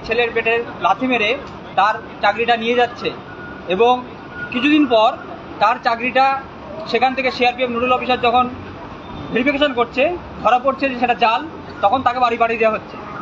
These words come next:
আসলে তো তার, তার চাকরি থাকছেই না। তার সাথে যে শূন্য পদে থাকছে, সেই শূন্য পদে আসলে কী হতো?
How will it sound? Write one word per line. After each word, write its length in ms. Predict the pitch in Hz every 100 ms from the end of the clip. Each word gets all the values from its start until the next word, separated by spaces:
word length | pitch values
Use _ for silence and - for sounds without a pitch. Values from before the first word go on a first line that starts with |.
| - -
আসলে 280 | 170 196 294
তো 80 | 285
তার, 200 | - 269 -
তার 120 | 285 277
চাকরি 180 | 269 262
থাকছেই 420 | 269 277 294 294
না। 160 | 294 320 - - - - -
তার 120 | 226
সাথে 260 | 254 269 269
যে 140 | 285 269
শূন্য 240 | 262 269 277
পদে 200 | 285 269
থাকছে, 400 | 262 262 196 147
সেই 120 | 233
শূন্য 260 | 247 269 285
পদে 220 | 294 269
আসলে 280 | 285 277 285
কী 160 | 285 294
হতো? 220 | 254